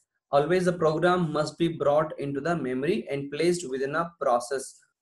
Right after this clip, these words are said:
for it to be run. That means to execute, a process should be brought. So where we can place all the processes in an input queue. We know already this. I think I told you already the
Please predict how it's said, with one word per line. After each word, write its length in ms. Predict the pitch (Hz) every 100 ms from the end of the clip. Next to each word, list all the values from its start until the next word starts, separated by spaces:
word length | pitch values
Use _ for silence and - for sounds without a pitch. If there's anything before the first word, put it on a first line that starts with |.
| -
for 220 | 151 151
it 160 | 139
to 60 | 143
be 160 | 156 185
run. 200 | 127 113
That 120 | 131
means 180 | 170 -
to 200 | 165 147 131
execute, 440 | 131 160 202 220 - - _
a 80 | 135
process 340 | - 147 175 170
should 180 | 147
be 80 | 147
brought. 320 | 175 131 80 - - _ _ _ _ _
So 160 | - 180
where 340 | 175 214 220
we 240 | 190 202 202
can 300 | 202 196 180
place 280 | 180 180 170
all 300 | - 147 165
the 120 | 170
processes 600 | 151 151 160 180 190 - -
in 120 | 160
an 120 | 180
input 360 | 165 147 156 147 -
queue. 320 | 214 170 - _ _ -
We 140 | 151
know 220 | 175 180
already 240 | 156 160 160
this. 320 | 135 127 -
I 60 | 131
think 160 | 160
I 60 | 143
told 220 | 143 151
you 60 | 160
already 280 | 151 160 170
the 160 | 135